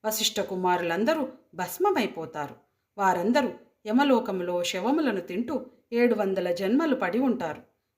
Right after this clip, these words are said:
వారందరూ కుక్క మాంసం తినే ముష్టిక జాతిలో పుడతారు. నన్ను పరిహసించిన మహోదయుడు నిషాదుడుగా పుడతాడు. జంతువును చంపి తింటూ చాలా కాలము నిషాదుడుగా జీవిస్తాడు" అని శపించాడు విశ్వామిత్రుడు.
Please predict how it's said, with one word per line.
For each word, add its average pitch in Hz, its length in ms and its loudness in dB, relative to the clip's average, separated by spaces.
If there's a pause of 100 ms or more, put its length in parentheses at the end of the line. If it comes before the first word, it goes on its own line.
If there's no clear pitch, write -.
వారందరూ 208 580 2 (300)
కుక్క 277 240 -6
మాంసం 220 460 2
తినే 185 300 -2
ముష్టిక 185 420 -6
జాతిలో 180 440 -2
పుడతారు. 170 480 -6 (460)
నన్ను 220 260 4
పరిహసించిన 208 840 -2 (280)
మహోదయుడు 208 720 2
నిషాదుడుగా 196 760 0
పుడతాడు. 156 480 -6 (440)
జంతువును 247 460 4
చంపి 190 340 -4
తింటూ 226 360 -6 (380)
చాలా 247 300 6
కాలము 180 500 -2
నిషాదుడుగా 196 760 -2
జీవిస్తాడు" 175 680 -4 (400)
అని 190 140 0
శపించాడు 175 880 -2 (220)
విశ్వామిత్రుడు. 165 800 -4